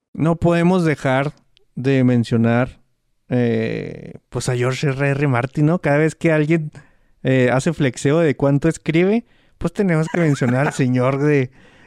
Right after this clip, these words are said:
Speaker 1: que se ha aventado una pandemia y madre así. Y creo que ese libro no va a llegar, vatos.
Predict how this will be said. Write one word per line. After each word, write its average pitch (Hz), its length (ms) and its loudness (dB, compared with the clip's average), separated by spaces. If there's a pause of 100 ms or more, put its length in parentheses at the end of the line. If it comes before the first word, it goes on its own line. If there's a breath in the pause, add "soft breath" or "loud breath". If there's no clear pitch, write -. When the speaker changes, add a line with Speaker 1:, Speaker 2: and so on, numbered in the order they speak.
(120 soft breath)
Speaker 1:
que 151 120 0
se 147 100 2
ha 143 40 2
aventado 156 480 2
una 165 200 2
pandemia 151 880 2
y 151 60 2
madre 156 340 2
así. 180 460 2 (160)
Y 143 300 -4
creo 160 320 2
que 143 140 -4
ese 147 160 -4
libro 170 640 2
no 135 540 2
va 165 100 4
a 175 40 2
llegar, 147 480 0
vatos. - 420 -4